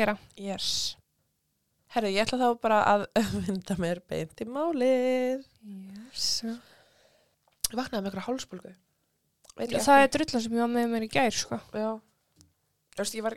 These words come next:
Speaker 2: ég var heima alla gærdag, sko.
Speaker 1: Tannlæknirinn sagði við mig áðan, „Þú ert svolítið rauð í kokinu.“ Já, takk.
Speaker 2: <laughs> Ok, ok, það er skrítið, en, en ok. Um,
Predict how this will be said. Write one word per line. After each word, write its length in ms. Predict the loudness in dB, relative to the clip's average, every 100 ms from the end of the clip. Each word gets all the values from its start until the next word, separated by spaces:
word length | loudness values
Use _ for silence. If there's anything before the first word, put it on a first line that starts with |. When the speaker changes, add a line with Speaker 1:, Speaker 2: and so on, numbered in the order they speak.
| -6
Speaker 2:
ég 60 | -8
var 80 |
heima 280 | -8 -10 -8
alla 120 | -10 -8
gærdag, 280 | -10 -12 -16
sko. 100 | _ _ _ _ _ _ _ _ _ _ _ _ -18
Speaker 1:
Tannlæknirinn 580 | -6 -2 0 -2 0 0
sagði 280 | 0 0 0
við 40 | 0
mig 60 | 0
áðan, 140 | 0
„Þú 60 | -2
ert 60 | -2
svolítið 200 | 2 4
rauð 140 | 4
í 40 |
kokinu.“ 440 | 4 2 2 0 -2 -6 _ -14
Já, 120 | -12 -12 -12
takk. 320 | -2 2 2
Speaker 2:
<laughs> 60 | 0 -4 -2 -2 -4 -2 4 4 4 -12 -8 -6 -4 -6 -8 _ _ _ _ _ _ _ -2 0 -2 -8 -12
Ok, 300 | -12 -10 -6 -2 -2 -4 -12 -12 -14 -12
ok, 180 | -10 -6 -4
það 100 | -2
er 80 | 0
skrítið, 460 | 0 0 4 8 8
en, 160 | 6 0 -4
en 240 | -4 -4
ok. 120 | -2 -2 -2 -6 -20 -20 -18 -18 -20 -20 -8
Um, 440 | -2 0 0 -2